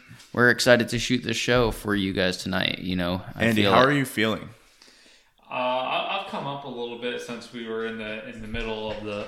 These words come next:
Speaker 3: of the WrestleMania thirteen moments, but, uh, I'm still feeling it a good bit.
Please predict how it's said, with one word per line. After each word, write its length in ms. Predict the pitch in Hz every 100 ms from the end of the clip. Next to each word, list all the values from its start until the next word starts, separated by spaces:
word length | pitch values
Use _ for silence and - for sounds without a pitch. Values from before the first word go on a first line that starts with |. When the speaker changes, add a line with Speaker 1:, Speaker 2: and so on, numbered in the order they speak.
| 120
Speaker 3:
of 140 | 107
the 180 | 107 101 110
WrestleMania 560 | 117 - 120 110 107 101
thirteen 680 | 110 104 - 120 110 104
moments, 560 | 104 101 101 101 98 -
but, 240 | 113 104 101
uh, 300 | 98 98 107
I'm 140 | 110
still 260 | - 131 120
feeling 400 | - 113 101 101
it 160 | 98
a 40 | 104
good 260 | 107 101
bit. 240 | 101 101